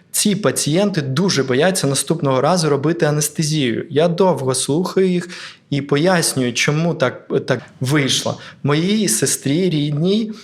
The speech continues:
е, теж таке робила, вона мені добре розказувала, як вона це відчувала посекундно, коли вона летіла. Це дуже страшно. І в неї тепер страх анестезії. Вона пройшла через пластичну операцію,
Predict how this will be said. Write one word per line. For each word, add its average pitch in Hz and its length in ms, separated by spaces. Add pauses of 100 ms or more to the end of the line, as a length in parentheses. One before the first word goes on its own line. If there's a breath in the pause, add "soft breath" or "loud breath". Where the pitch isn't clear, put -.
(280 loud breath)
е, 127 760 (120)
теж 170 300
таке 135 280
робила, 147 360
вона 160 220
мені 156 200
добре 131 460
розказувала, 120 680
як 123 260
вона 120 220
це 117 160
відчувала 131 720 (360 loud breath)
посекундно, 139 1000
коли 135 420
вона 131 300
летіла. 123 560
Це - 160
дуже 131 260
страшно. 113 680 (400 loud breath)
І 135 380
в 120 140
неї 143 600 (240)
тепер 123 400
страх 123 400
анестезії. 185 640
Вона 139 320
пройшла 131 500
через 113 320
пластичну 113 520
операцію, 220 760